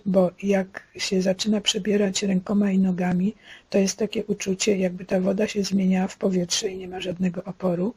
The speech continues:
Tu jest potrzebny jakiś fizyk, żeby mi to <laughs> wytłumaczył, ale tak jest. Prąd mnie troszeczkę zniósł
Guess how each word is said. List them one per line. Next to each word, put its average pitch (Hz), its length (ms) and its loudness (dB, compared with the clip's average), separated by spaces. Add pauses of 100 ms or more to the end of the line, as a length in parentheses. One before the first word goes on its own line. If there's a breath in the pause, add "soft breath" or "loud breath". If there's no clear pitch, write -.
(360 loud breath)
Tu - 80 -2
jest 190 140 0
potrzebny 214 440 -2
jakiś 202 300 -2
fizyk, 214 380 2
żeby 196 200 2
mi 196 100 2
to 208 160 -4
<laughs> 226 40 4
wytłumaczył, 226 840 6 (360 loud breath)
ale 202 240 4
tak 233 300 2
jest. - 480 8 (600 soft breath)
Prąd 240 380 6
mnie 208 180 6
troszeczkę 220 600 4
zniósł 202 460 2